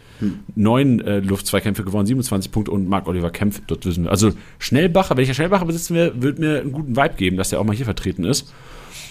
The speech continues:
Speaker 2: Kategorie Passmaschine und das
Speaker 1: Hey,
Speaker 2: ist
Speaker 1: das ist so geil.
Speaker 2: dominiert.
Speaker 1: Du, von zehn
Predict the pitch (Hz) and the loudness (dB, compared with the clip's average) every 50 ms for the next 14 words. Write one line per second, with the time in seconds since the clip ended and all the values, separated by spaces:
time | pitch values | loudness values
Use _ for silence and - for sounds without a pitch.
0 | - - - 139 156 143 139 139 143 - 160 - - 170 151 131 - - 160 156 | -14 -4 2 4 4 6 4 4 2 2 2 2 2 2 2 2 0 0 0 0
1 | 151 104 113 110 98 - 113 123 120 - - 107 110 110 - - 156 147 165 170 | 2 0 0 -2 2 2 2 2 0 -2 -2 -2 0 0 0 0 0 0 0 -2
2 | - - - 165 147 - 135 131 131 127 123 127 - 113 101 104 98 95 92 90 | -2 -2 -2 -2 -2 -2 -2 -2 -2 -4 -4 -2 0 2 4 4 4 4 2 2
3 | 87 90 - - - - - 160 165 - - 170 156 135 - - - - 180 190 | 0 -4 -6 -10 -12 -6 -2 -2 -2 0 0 -4 -4 -4 -4 -4 0 0 2 2
4 | 165 151 175 180 | 2 0 -2 -4